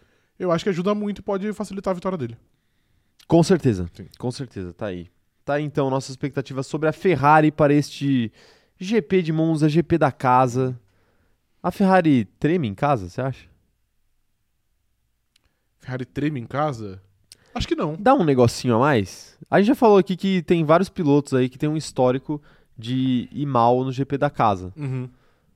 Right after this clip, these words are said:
Speaker 2: Mas isso rola com equipes também? Isso rola pra Ferrari? Porque, assim, a Red Bull tem o seu G P da casa, mas nenhuma equipe tem um G P da casa que é tão, tão
Speaker 1: Significante.
Speaker 2: significativo, é,
Speaker 1: Aham.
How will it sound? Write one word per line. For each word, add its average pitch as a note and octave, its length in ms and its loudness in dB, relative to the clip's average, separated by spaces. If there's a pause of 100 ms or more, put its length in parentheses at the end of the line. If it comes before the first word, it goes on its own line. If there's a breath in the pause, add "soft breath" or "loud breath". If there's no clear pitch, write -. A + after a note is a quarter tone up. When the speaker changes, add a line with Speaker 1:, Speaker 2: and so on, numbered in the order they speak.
(220)
Speaker 2:
Mas A2+ 1200 -2 (160)
isso D#3 220 -4
rola C#3+ 240 2
com C3+ 100 -2
equipes E3 340 -8
também? B2+ 300 -8 (180)
Isso - 180 -12
rola A#2 200 0
pra A#2 100 -8
Ferrari? B2+ 380 -4 (340 soft breath)
Porque, - 120 0
assim, C#3+ 340 -2 (1040)
a D3 80 0
Red F3 200 6
Bull D#3+ 220 0
tem E3+ 280 2
o D3+ 80 2
seu C3 160 0
G A#2 120 0
P A#2 120 -4
da G#2+ 120 2
casa, C#3+ 460 0 (240)
mas B2+ 800 -2
nenhuma D#3 640 2
equipe D#3 600 -2 (120)
tem D3 380 -2
um D#3 180 -4
G C#3 140 -2
P C#3+ 140 0
da C3 100 2
casa C3 260 0
que D3+ 100 -4
é C#3+ 40 0
tão, D#3+ 680 -2 (1040)
tão C3+ 220 4
Speaker 1:
Significante. C3+ 720 -4
Speaker 2:
significativo, D#3+ 800 2
é, B2 120 6
Speaker 1:
Aham. A2 280 -6